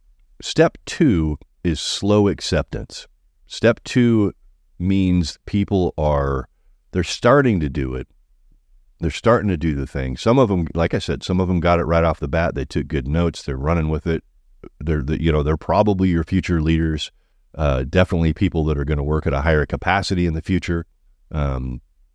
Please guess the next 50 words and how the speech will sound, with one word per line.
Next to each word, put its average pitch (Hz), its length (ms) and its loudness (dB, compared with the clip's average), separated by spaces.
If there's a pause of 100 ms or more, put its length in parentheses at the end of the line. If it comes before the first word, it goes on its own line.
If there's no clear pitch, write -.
then 78 540 0 (480)
other 95 280 4
people 90 320 0
are 78 100 0
gonna 73 220 -4
slowly 87 840 0
say, - 200 -10
"Okay, 85 360 0
so - 160 -6
you 73 160 -2
guys 73 220 -2
actually 73 360 -2
mean 76 640 0
this 76 200 -4
is 76 120 -6
what," - 160 -4
so - 160 -4
they 78 120 0
start 80 320 -2
getting 73 200 -2
involved. 65 440 -4 (400)
And 147 140 2
then 151 120 4
there's 139 160 2
some 135 160 -2
people 147 240 -2
that 127 60 2
just 98 180 -2
forget. 90 520 -2 (460)
And 85 120 -2
so 101 180 2
there 95 160 2
needs 127 240 2
to 151 100 -2
be 127 120 2
some 107 200 -2
accountability 90 960 0
while 69 240 -2
the 69 100 -4
slow 85 640 0
acceptance - 680 -4
pro-, 76 200 0
uh, - 460 -2
uh, 67 240 -4
phase 71 440 -2
is 65 120 -6
going 65 320 -4
on. 131 320 0
And 82 160 0
I, - 140 -2